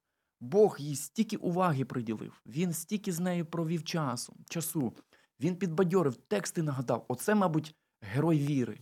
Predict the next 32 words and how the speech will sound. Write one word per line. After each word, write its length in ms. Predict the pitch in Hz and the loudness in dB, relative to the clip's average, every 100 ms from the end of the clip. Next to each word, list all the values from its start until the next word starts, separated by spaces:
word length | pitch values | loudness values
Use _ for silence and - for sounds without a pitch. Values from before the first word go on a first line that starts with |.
| _ _ _ _ _ | _ _ _ _ _
Бо 140 | 113 | -2
до 120 | 143 180 | 2 0
останньої 480 | 175 208 208 170 | 0 0 0 2
він 140 | 156 160 | 0 0
навіть 280 | 180 160 165 | 0 -2 0
майже 280 | 160 151 | 0 0
не 100 | 156 | 0
звернув 340 | 143 143 147 139 | -2 -4 -4 -4
уваги. 400 | 127 117 101 98 _ _ _ _ _ - | -6 -8 -10 -14 _ _ _ _ _ -10
І 60 | |
тоді, 240 | 113 143 151 | -6 -6 -4
коли 200 | 139 131 | -2 -2
ангел 260 | 123 120 | -2 -4
Божий 300 | 113 120 113 | -4 -4 -2
явився 380 | 117 120 117 113 | -2 -2 -4 -4
в 40 | |
наступному 500 | 107 113 127 - 117 | -8 -8 -10 -8 -6
сні, 180 | 123 147 | -6 -6
він 120 | 120 | -8
сказав: 340 | 113 117 117 113 | -8 -8 -8 -8
«Ти 140 | 147 | -8
все 260 | 135 - 165 | -6 -4 -2
невірно 380 | 151 139 131 127 | -2 -4 -4 -6
зрозуміла». 600 | 120 117 120 107 98 95 _ _ _ _ _ _ _ _ _ _ _ _ 127 | -8 -6 -6 -6 -6 -12 _ _ _ _ _ _ _ _ _ _ _ _ -6
Насправді, 580 | 131 - 170 175 131 | -6 -2 0 2 0
найслабшою 920 | 127 156 156 160 160 151 - 110 85 - _ _ _ _ _ _ _ _ | 0 0 0 0 0 0 -2 -10 -12 -18 _ _ _ _ _ _ _ _
у 160 | 127 127 | -6 -4
вірі 380 | 156 165 107 - - | -2 -2 -4 -8 -10
моєю 340 | 117 135 156 143 | -4 0 0 -2
донькою 360 | 147 135 117 | -4 -4 -2
була 200 | 117 147 | 2 2
перша. 480 | 147 151 135 - | 2 2 2 -2